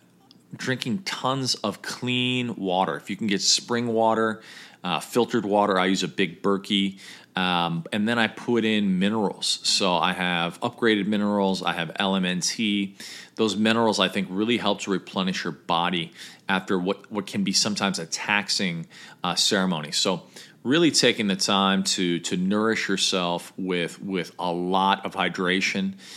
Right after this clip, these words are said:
and making sure that hydration sticks by reintroducing minerals back into your system. The next point is gratitude.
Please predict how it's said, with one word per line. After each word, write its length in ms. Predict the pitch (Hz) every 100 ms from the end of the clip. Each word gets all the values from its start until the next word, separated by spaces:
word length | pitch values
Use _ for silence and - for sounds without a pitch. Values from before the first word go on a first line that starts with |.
| - - -
and 220 | 95 92
making 200 | 110 120
sure 180 | - 107
that 140 | 98
hydration 640 | - 98 95 101 90 -
sticks 520 | - - 101 87 - -
by 340 | 95 82 82
reintroducing 1040 | 80 95 113 110 101 98 92 87 90 85
minerals 460 | 90 90 85 80 - - - -
back 300 | 90 85 90
into 120 | 85
your 100 | 78
system. 460 | - 92 80 - - _ - - - - - - -
The 100 | 110
next 360 | 110 123 156
point 500 | - - 127 127 127 - -
is 420 | 95 90 82 87
gratitude. 920 | - - 92 90 90 90 - 76